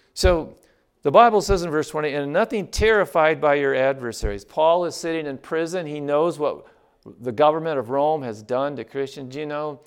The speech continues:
I mentioned this just recently, but it just come out in the news that on some foia documents,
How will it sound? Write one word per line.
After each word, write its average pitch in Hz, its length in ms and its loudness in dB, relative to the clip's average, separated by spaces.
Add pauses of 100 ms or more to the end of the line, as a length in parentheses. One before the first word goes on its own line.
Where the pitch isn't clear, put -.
(380)
I 107 140 -10
mentioned 113 360 -8
this 98 140 -12
just 107 180 -14
recently, 101 560 -10
but 104 300 -10
it - 20 -16
just 117 240 -12
come 110 160 -12
out 117 180 -4
in 101 120 -10
the 98 80 -12
news 117 400 -8
that 98 160 -8 (920)
on 104 160 -10
some 117 320 -10
foia 120 480 0
documents, 113 920 -4